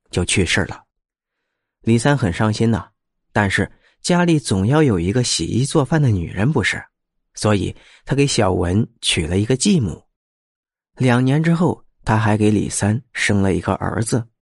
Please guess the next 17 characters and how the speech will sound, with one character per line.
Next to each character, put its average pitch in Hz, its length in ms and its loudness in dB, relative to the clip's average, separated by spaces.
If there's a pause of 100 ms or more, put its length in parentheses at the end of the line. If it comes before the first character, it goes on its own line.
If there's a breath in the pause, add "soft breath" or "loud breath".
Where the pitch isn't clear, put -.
(840)
继 208 180 2
母 120 160 2
刚 151 240 0
来 127 140 2
到 131 120 0
家 135 220 0
里 180 100 2
的 98 120 0
时 90 160 -4
候， 85 340 -6
对 120 160 2
小 92 220 -2
文 95 180 0
不 110 160 0
冷 101 240 0
不 92 80 -2
热， 101 260 0